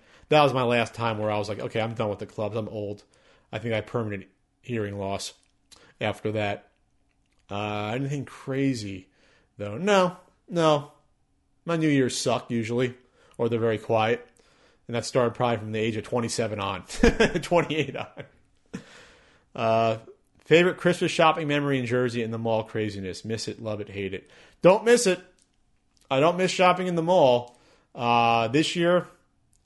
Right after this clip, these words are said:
probably the past six, seven years, all my shopping's been done online for the most part. Don't miss getting to the, to the mall too much. I would like going to the mall just to, like, window shop, maybe buy, like, all right, buy, like, chocolates for, like, Secret Santa or Pollyanna, if they call it, to,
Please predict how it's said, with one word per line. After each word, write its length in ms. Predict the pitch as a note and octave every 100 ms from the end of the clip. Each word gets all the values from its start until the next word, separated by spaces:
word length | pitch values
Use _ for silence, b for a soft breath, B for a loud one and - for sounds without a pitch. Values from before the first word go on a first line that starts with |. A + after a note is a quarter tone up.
| -
probably 220 | G#3+ B3
the 80 | D#3+
past 280 | D#3 D3 -
six, 180 | E3+ -
seven 200 | C#3 A#2
years, 340 | D3 C3 A#2+
all 140 | A#2+ C3
my 120 | A#2+
shopping's 360 | C#3+ B2 A2+
been 100 | A2+
done 160 | A#2+ A#2+
online 520 | G#2+ G#2 C3 A2+ A2+ - B B B -
for 100 | C3+
the 60 |
most 240 | A#2 G#2+ -
part. 320 | A2+ G#2+ - _ _ _ _ _ _ _ _ _ - -
Don't 180 | D#3 D#3
miss 160 | D3
getting 260 | - C#3 B2
to 80 | B2
the, 160 | G#2+ F#2+
to 80 | -
the 60 | G2
mall 200 | F2 -
too 140 | -
much. 360 | F2+ F2+ - - B B -
I 140 | G3
would 100 | A3+
like 180 | B3+ G#3+
going 220 | A3+ A#3
to 80 | A3
the 60 | G3
mall 180 | F#3+
just 220 | F3+ F#3 -
to, 80 |
like, 160 | E3+ A#2+
window 320 | B2+ C#3 C#3
shop, 360 | C#3 D3 C3+ B2
maybe 260 | C3 C3
buy, 200 | B2 A#2+
like, 220 | A#2+ B2 B3+
all 80 |
right, 200 | E3+ D3+
buy, 120 | D3+ E3+
like, 240 | D3 C3
chocolates 440 | - C#3 - C3+
for, 100 | -
like, 160 | B2 A#2
Secret 300 | - C#3 B2
Santa 400 | - B2+ B2 A#2 B B B B -
or 120 | B2
Pollyanna, 720 | - D3+ C#3 B2+ B2+ B2+ B2
if 100 | A#2+
they 100 | A#2+
call 280 | B2+ B2 A#2+
it, 160 | A#2+
to, 100 | A#2+